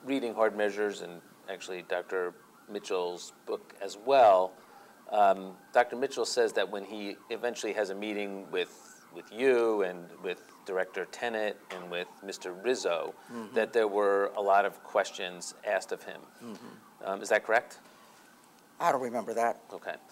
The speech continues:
Speaker 1: Do you remember whether any questions were asked about his expertise as either an interrogator or in terms of his
Speaker 2: I don't
Speaker 1: culture?
Speaker 2: remember that.
Speaker 1: Okay. Just let me finish my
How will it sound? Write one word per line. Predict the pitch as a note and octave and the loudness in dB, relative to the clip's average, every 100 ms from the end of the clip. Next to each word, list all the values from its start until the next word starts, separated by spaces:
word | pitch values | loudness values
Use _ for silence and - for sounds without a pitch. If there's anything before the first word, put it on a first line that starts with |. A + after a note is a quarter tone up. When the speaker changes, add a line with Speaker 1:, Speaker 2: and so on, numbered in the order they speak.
| - - | -20 -10
Speaker 1:
Do | A#2 | -2
you | A2+ | 0
remember | A2 G#2+ | 2 4
whether | G#2 G2+ G2+ | 6 6 4
any | G2 G2 | 2 0
questions | G#2+ G2 G#2+ G2 | -2 -2 -4 -2
were | G2 | 0
asked | G2+ | -2
about | - G2 G2 | -2 0 0
his | G2 F2+ | -4 -8
expertise | - - G2+ - G2+ G2 | -10 -10 -12 -10 -10 -8
as | F2 F2 | -8 -8
either | F#2 E2+ | -8 -8
an | E2 | -10
interrogator | D#2+ - B2+ A2+ A2+ G#2+ G#2 F#2+ | -8 -2 -2 2 2 2 2 2
or | E2+ | 0
in | E2 | -6
terms | G2 F2 | -10 -8
of | E2 | -8
his | F2 | 0
Speaker 2:
I | C3 | 2
don't | C#3 | 4
Speaker 1:
culture? | B2+ | 2
Speaker 2:
remember | A#2+ A2+ | -2 -6
that. | A2+ A2 - - - - | -4 -6 -6 -12 -20 -20
Speaker 1:
Okay. | - - - - - - - | -20 -20 -20 -20 -14 -14 -12
Just | G#2+ G#2 | -8 -8
let | F2 | -8
me | |
finish | E2 F#2 D#2+ | -12 -12 -12
my | E2 | -12